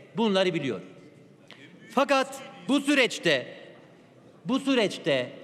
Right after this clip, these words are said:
A K P tarafından Türkiye'ye bir hikaye anlatıldı.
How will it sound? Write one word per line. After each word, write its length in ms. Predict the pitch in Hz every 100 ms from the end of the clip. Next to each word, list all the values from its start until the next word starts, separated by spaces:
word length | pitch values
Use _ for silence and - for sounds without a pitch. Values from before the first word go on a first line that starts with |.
| -
A 180 | 175 220
K 180 | 220 254
P 240 | 254 277
tarafından 640 | 269 202 175 160 135 139 147 - - - - - - -
Türkiye'ye 520 | 294 - 214 214 208
bir 100 | 196
hikaye 420 | 190 190 175 165
anlatıldı. 540 | 120 104 95 92 82